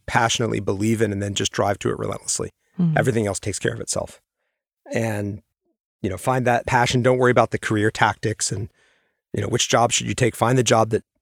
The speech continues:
Speaker 1: puts you on that path to something that you really think is transformational.
Speaker 2: Okay. So what might be one of those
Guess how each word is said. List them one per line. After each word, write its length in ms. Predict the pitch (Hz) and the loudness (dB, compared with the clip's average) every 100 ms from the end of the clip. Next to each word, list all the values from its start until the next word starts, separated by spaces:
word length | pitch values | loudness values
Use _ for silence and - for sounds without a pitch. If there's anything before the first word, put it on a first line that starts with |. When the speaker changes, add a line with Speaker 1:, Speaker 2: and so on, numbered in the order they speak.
| _ _ _ | _ _ _
Speaker 1:
puts 220 | 127 - | 2 4
you 80 | 120 | 4
on 80 | 113 | 4
that 160 | - - | 0 2
path 280 | 113 101 | 2 2
to 100 | - | -2
something 380 | - 104 104 98 | -6 -4 -6 -6
that 140 | 104 - | -6 -8
you 100 | 101 | -4
really 220 | 107 98 | -4 -4
think 260 | - 107 107 | -6 -6 -6
is 140 | 95 | -6
transformational. 680 | - 98 - 110 98 - - _ - - | -6 -6 -4 -4 -4 -6 -12 _ -16 -8
Speaker 2:
Okay. 380 | 240 180 175 190 | 0 0 0 -4
So 180 | - 202 | -4 0
what 160 | 185 196 | 2 2
might 240 | 185 180 | 2 2
be 80 | 175 | 2
one 180 | 170 165 | 4 2
of 120 | 165 | 2
those 320 | 160 156 - | 2 0 -2